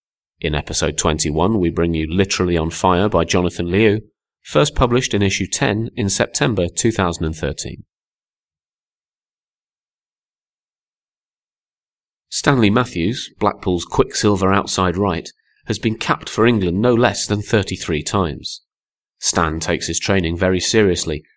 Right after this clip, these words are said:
and soon discovered the cigarette which suited him best. "It wasn't till I changed to Craven A," he said, "that I learnt what smooth smoking meant." That from a Craven's ad in nineteen fifty-two.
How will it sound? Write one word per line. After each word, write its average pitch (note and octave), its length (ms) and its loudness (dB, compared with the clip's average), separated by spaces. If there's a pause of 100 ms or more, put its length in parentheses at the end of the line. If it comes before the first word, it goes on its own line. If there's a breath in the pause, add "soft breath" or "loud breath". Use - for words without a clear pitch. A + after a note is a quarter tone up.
(140)
and F#2 140 0
soon D#3+ 240 4
discovered B2+ 460 0
the - 60 -6
cigarette A#2 520 2
which G2+ 220 0
suited A2 320 2
him E2 160 -4
best. F2+ 420 -6 (840)
"It G2 140 -6
wasn't F#2+ 400 2
till G2 160 0
I F2+ 80 2
changed G#2 480 0
to F#2+ 60 -6
Craven G#2 460 2
A," G#2+ 220 4
he F2 160 -4
said, F#2 340 -4 (400)
"that F#2 100 0
I F#2 100 4
learnt G#2 320 4
what F2 180 -4
smooth G#2+ 380 0
smoking G2 480 0
meant." D2+ 320 -6 (640)
That E2 300 -2
from - 180 -4
a E2 60 -2
Craven's G2 500 2
ad F#2 340 -2
in F2 160 -4
nineteen F2 380 -2
fifty-two. D#2 720 -6